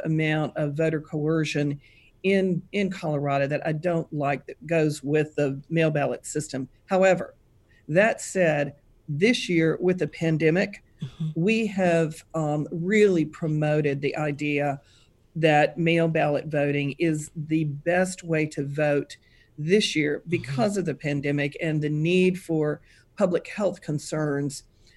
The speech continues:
Speaker 1: that override some of the con-, security issues that we worry about. But Georgia needs to up its game on handling mail ballots, quite frankly. Pretty sympathetic with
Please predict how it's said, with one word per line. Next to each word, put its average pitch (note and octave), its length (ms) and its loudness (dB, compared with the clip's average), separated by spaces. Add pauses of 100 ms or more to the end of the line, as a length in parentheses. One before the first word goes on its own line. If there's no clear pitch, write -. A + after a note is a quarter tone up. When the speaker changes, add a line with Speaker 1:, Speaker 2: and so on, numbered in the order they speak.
(200)
Speaker 1:
that E3 240 2
override D#3 880 2
some F3 460 0
of D#3+ 140 -2
the D3 80 -4
con-, - 240 -8
security - 800 -2
issues D3 580 -4 (240)
that E3+ 180 0
we E3 220 2
worry D3+ 340 0
about. - 460 -6 (580)
But F#3 380 4
Georgia B3+ 420 2
needs F#3 460 0
to - 240 -4
up D#3 180 -4
its - 180 -8
game D3 540 -2 (220)
on D3+ 320 0
handling D3 640 -2
mail C#3 200 -2
ballots, G2 440 -8
quite - 240 -8
frankly. - 360 -12
Pretty D4+ 180 2
sympathetic F3+ 840 -2
with D3+ 340 -2